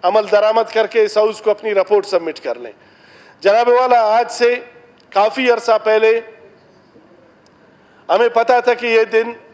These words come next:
आने वाले दिनों में हमें देखना पड़ेगा, ये दिन हमारे लिए आएगा, इसलिए हमने यहाँ पे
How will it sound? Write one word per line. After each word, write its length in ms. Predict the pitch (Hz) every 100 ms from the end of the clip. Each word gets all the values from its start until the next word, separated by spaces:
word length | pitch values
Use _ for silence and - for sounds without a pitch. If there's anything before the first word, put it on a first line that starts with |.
| _ _ _
आने 260 | 180 202 233
वाले 280 | 226 226 220
दिनों 280 | 208 226 220
में 120 | 220
हमें 240 | 214 214
देखना 320 | 196 202 233 233
पड़ेगा, 480 | 226 220 202 208 214 - - - - _ _ _ _ -
ये 160 | 190
दिन 180 | 208 226
हमारे 360 | 220 214 214 220
लिए 200 | 220 214
आएगा, 800 | 196 220 240 214 214 - - - - _ _ _ _ -
इसलिए 300 | 220 254 254
हमने 200 | 247 233
यहाँ 300 | 220 220 254
पे 260 | 247 233